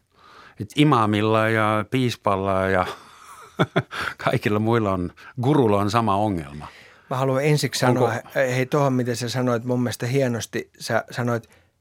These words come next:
Speaker 2: hyvinvoivissa maissa. Pieni s-, siis detalji, mut se on tietenkin hirveän tärkeetä. Me katsotaan tätä Suomesta, Pasilasta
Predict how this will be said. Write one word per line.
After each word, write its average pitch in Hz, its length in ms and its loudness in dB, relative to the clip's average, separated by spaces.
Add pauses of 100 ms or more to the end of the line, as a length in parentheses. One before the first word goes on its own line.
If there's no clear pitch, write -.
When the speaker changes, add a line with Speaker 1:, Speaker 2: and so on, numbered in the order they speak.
(200)
Speaker 2:
hyvinvoivissa 120 920 0
maissa. 98 540 -6 (580)
Pieni 131 420 0
s-, 135 200 -10
siis - 360 -2 (100)
detalji, 113 540 0 (340)
mut - 160 -8
se 147 100 2
on 139 120 0
tietenkin 139 380 -2 (100)
hirveän 123 460 0
tärkeetä. - 600 -10
Me 123 160 -6
katsotaan 110 640 -4
tätä 104 360 -8 (400)
Suomesta, 131 720 -2 (160)
Pasilasta 104 800 -6